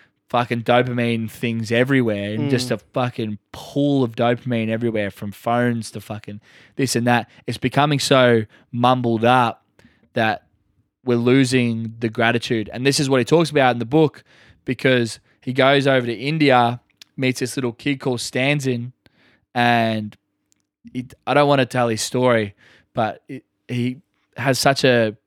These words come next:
Speaker 1: crazy time with this kid for someone that has nothing in comparison to all the kids that are here and have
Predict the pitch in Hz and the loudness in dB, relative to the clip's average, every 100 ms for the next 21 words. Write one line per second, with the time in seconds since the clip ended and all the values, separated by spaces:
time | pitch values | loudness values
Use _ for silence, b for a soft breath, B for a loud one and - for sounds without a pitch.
0 | _ - 127 131 123 - 113 117 113 104 | _ -4 -2 0 -2 -8 -6 -4 -4 -6
1 | 107 - - 127 117 - _ - 110 - | -10 -8 -6 -6 -8 -20 _ -12 -10 -8
2 | 123 131 120 107 107 98 110 117 123 117 | -6 -6 -6 -8 -10 -10 -6 -6 -6 -8
3 | 104 98 110 104 - 110 104 104 - 107 | -10 -10 -10 -10 -10 -10 -10 -12 -10 -10
4 | 104 _ B B B B B 117 110 - | -10 _ B B B B B -6 -6 -2
5 | 139 139 110 - - 117 113 120 117 110 | 2 2 2 -6 -10 -8 -4 -2 -2 -4